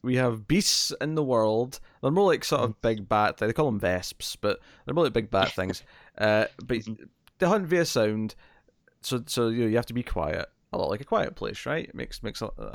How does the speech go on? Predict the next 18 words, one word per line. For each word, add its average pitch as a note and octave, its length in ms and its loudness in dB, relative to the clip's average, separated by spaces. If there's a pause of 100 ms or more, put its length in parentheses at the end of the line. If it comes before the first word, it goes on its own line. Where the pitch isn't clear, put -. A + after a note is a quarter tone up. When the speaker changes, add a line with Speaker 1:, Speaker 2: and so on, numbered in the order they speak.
(160)
Speaker 1:
a - 60 -8
lot - 140 -4
of A#2 60 -6
sense. - 300 -6 (100)
Speaker 2:
Mm-hmm. A2+ 220 -4 (260)
Speaker 1:
Um, G#2+ 500 0 (1600)
and C3 100 0
that's G3 140 2
fine, G#2 340 2
okay, A#2+ 360 2
right? A2+ 320 -2
We C3+ 80 -2
can, B2+ 300 -4
we C#3 80 -4
can C3 140 -4
deal A2+ 120 2
with F#2+ 140 0
that. F#2 220 0